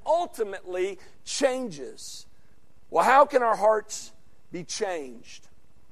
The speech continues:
Scripture is clear. It's only through Jesus. Church, our message to the world that is counter to the message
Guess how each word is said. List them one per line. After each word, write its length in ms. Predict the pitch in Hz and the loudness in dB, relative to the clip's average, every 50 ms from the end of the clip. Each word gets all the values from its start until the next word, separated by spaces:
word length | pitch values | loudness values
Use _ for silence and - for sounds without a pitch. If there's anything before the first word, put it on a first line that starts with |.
| - - - - - - - - - - - | -16 -16 -16 -16 -18 -18 -18 -16 -16 -16 -14
Scripture 560 | - - - - - 196 196 196 - 190 185 | -10 -10 -8 2 4 4 4 4 0 -4 -4
is 140 | 170 151 - | -4 -4 -6
clear. 420 | - - 196 208 196 160 - - - - - - - - - - - - - - - - - | -8 -2 0 2 2 2 0 -6 -12 -18 -18 -18 -16 -16 -16 -16 -16 -16 -16 -16 -16 -16 -16
It's 100 | - - - - | -16 -14 -6 -2
only 540 | 175 202 226 233 220 175 139 - - - - - - - - - - - - - | 0 0 2 0 -2 -4 -8 -10 -16 -18 -18 -18 -18 -18 -18 -18 -18 -16 -16 -14
through 200 | - 175 180 160 | -8 -8 -8 -6
Jesus. 760 | 131 - 170 175 175 160 127 - 113 104 - - - - - - - - - - - - - - - - - - - - - - - - | -6 -6 -6 -4 -6 -6 -8 -8 -10 -8 -8 -8 -8 -10 -12 -14 -16 -18 -18 -18 -18 -16 -16 -16 -16 -16 -16 -16 -16 -16 -16 -16 -16 -6
Church, 260 | - - 233 233 - - - | 2 4 4 4 4 2 4
our 160 | 190 202 233 | 6 6 6
message 840 | 254 240 226 233 240 226 - - 170 143 135 131 123 - - - - - - - - - - - - - - - - - | 6 4 2 2 2 0 0 -6 -6 -8 -8 -10 -12 -14 -16 -16 -16 -16 -18 -18 -16 -16 -16 -16 -16 -16 -16 -16 -14 -12
to 180 | - 196 240 240 | -6 -6 -4 -2
the 80 | 226 | -2
world 560 | 214 185 190 208 220 202 170 143 131 131 - - - - - - - - - - | -2 0 2 2 2 2 0 -2 -2 -6 -10 -12 -14 -16 -16 -16 -16 -16 -12 0
that 200 | - 202 214 214 | 6 6 6 8
is 180 | 208 196 180 - - | 6 2 0 -2 -6
counter 480 | - - 240 247 262 269 247 220 190 180 | -6 -4 0 2 2 2 2 2 0 0
to 200 | 175 - 226 226 | -2 -4 -6 2
the 100 | 208 214 | 2 2
message 680 | 208 214 226 226 214 - - 226 202 185 170 147 - | 4 4 2 2 2 0 4 4 4 4 4 0 -12